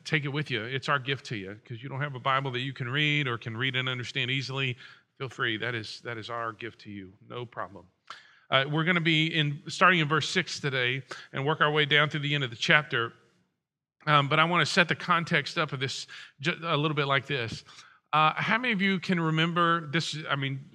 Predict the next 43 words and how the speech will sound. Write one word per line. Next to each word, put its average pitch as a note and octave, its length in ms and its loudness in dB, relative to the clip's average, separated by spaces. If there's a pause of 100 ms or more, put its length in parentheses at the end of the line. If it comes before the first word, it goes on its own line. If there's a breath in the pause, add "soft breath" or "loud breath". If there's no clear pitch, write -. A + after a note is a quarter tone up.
(120)
you E3 120 -2
know, C#3+ 120 0
kind D3+ 200 0
of C3 100 -2
is B2 220 -4
just, D#3+ 380 0
we're C3+ 120 -2
just E3 300 0
at C#3+ 80 -6
that D3+ 320 2
precipice D#3+ 640 0
in D3 180 -2
our C#3+ 160 2
house D#3 500 -2 (520 loud breath)
where, D3+ 480 6 (320 loud breath)
um, D#3 480 2
the D3 120 0
child D#3+ 680 4
who F3 160 2
has D#3 160 0
been D3 320 2
utterly F3 420 2
dependent D#3+ 420 -2
upon D3 300 -2
you D3 100 0
for D3 140 -6
everything C3+ 640 -2 (260 loud breath)
can D#3 180 0
now D3+ 240 6
start D3+ 420 4
doing D3+ 260 2
things C#3+ 400 -2
for D3 180 -4
himself C#3 540 -2
or B2 80 -4
herself. C3 680 -4
For D#3 160 -2
instance, C#3+ 380 -6
at C#3 100 -2
our C#3 140 0
house. - 420 -8 (800)
Yes, D3+ 300 4
glory, C3 420 2